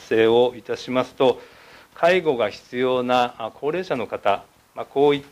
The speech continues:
た方々への対応に多くの人手を要するという状況がございまして、えー、まあ、こういったことからですね、あの、受け入れ病床、ベッドは確保されていても、人手が、あ、足りなくなると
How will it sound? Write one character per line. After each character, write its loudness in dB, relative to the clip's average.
た 2
方 -6
々 0
へ 2
の -4
対 0
応 4
に -10
多 4
く -6
の -4
人 -4
手 2
を 4
要 0
す -6
る -2
と -4
い -8
う 0
状 0
況 0
が 2
ご -4
ざ 0
い 0
ま -2
し -12
て、 0
え -2
ー、 0
ま 0
あ、 -12
こ -2
う 2
い -10
っ -12
た -4
こ -4
と -4
か 2
ら -2
で -12
す -20
ね、 -6
あ -18
の、 -16
受 -14
け 4
入 2
れ 2
病 2
床、 0
ベ 0
ッ -12
ド 2
は 4
確 -6
保 0
さ -2
れ 2
て -6
い -6
て -8
も、 0
人 -6
手 0
が、 0
あ、 -4
足 0
り 0
な 0
く -6
な 4
る 0
と -12